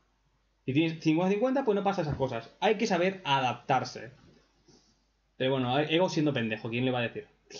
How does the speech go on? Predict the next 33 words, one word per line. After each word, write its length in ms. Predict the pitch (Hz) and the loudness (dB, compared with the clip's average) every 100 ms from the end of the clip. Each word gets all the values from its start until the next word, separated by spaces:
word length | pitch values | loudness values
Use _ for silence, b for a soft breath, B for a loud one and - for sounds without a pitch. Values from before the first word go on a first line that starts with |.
| B B 196 B _ - | B B -14 B _ 0
Eh, 880 | 165 160 160 160 156 151 147 147 160 | 2 4 2 2 2 2 2 2 2
no, 160 | 160 | 2
en 40 | 139 | 2
serio, 200 | 143 120 | 0 2
malísimo 380 | 135 156 143 | 0 2 0
el 60 | 131 | 2
consejo 520 | 123 117 110 107 - - | -2 -4 -6 -8 -8 0
que 80 | |
hace 160 | 120 117 | 0 2
aquí, 240 | 110 104 - | -2 -4 -4
pero, 140 | 113 | -4
pero 140 | 107 107 | -2 0
horrible. 480 | 131 156 120 101 - _ _ _ _ _ - | 2 2 0 -6 -14 _ _ _ _ _ 0
Pero 160 | 156 | 2
el 80 | 160 | 2
prota 240 | 202 226 214 | 2 0 2
se 100 | 202 | 2
dice, 180 | 180 | 2
"Voy 140 | 170 247 | 2 2
a 340 | 277 254 226 | 2 2 0
ir 140 | 240 233 | -2 0
con 180 | 220 | 2
el 120 | 190 190 | 2 2
tío 120 | 202 | 2
que 60 | |
nos 140 | 190 156 | 2 0
ganó, 340 | 147 196 220 | 2 2 2
¿no? 220 | 175 220 | 2 2
El, 240 | 175 135 131 | 2 0 0
el, 180 | 127 127 123 | 2 2 2
el 140 | 131 160 | 2 2
X, 360 | 190 285 302 | 2 0 2
¿no?". 280 | 196 349 | 0 0